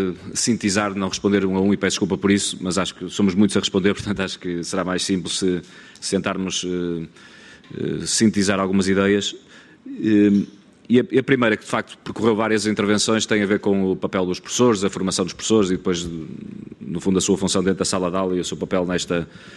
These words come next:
hum, nestes novos tempos. E eu concordo que é, que é crucial e fundamental.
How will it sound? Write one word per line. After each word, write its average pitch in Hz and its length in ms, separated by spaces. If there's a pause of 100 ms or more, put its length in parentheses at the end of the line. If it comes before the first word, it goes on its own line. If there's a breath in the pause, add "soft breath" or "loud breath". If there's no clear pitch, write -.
(460 loud breath)
hum, 80 400
nestes 98 260
novos 98 300
tempos. 78 400 (680 loud breath)
E 123 120
eu 135 260 (160)
concordo 120 400
que 123 100
é, 117 140
que - 180
é 110 300
crucial 113 720
e - 20
fundamental. 90 640